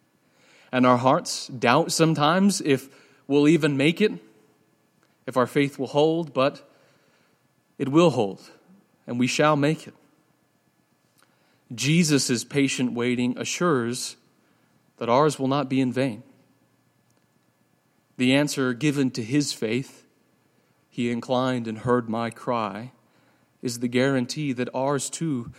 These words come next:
will be heard. The song of resurrection and vindication put in his heart is the evidence that it will too be put in our hearts.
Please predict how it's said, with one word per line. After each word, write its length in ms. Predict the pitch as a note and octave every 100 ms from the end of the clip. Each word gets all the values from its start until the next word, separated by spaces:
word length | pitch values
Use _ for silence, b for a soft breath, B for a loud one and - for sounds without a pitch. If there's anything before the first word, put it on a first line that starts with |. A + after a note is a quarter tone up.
| B B
will 160 | - A#2+
be 160 | B2+ A#2+
heard. 320 | C#3+ C3+ - _ _ _ _ _ _ _ _ _ _ _ _ _ _ _ _
The 100 | B2+
song 440 | - D3+ D#3+ D#3+ D3+
of 160 | C3+
resurrection 760 | C3 D3 C#3 C3 D3+ D#3 - C3+
and 180 | C#3 C3
vindication 840 | B2 D#3 C#3 - D#3+ E3 - C3 B B _
put 180 | D#3+ D#3+
in 120 | C#3
his 260 | C3 A3+
heart 460 | G3 D3+ A#2 A2+ C#3
is 160 | C#3+ C3+
the 160 | C#3+
evidence 480 | D#3 E3+ D#3+ C#3+ -
that 260 | C#3 D#3+ F3 B B B
it 160 | C#3+ C#3+
will 180 | D3+
too 300 | D3 F#3+ G3
be 160 | C#3 C#3
put 240 | - C3 C3
in 220 | B2+ C3
our 460 | - C#3 C#3+ A#2 G#2+ - _ _ _ _
hearts. 720 | - G#2 - - - - -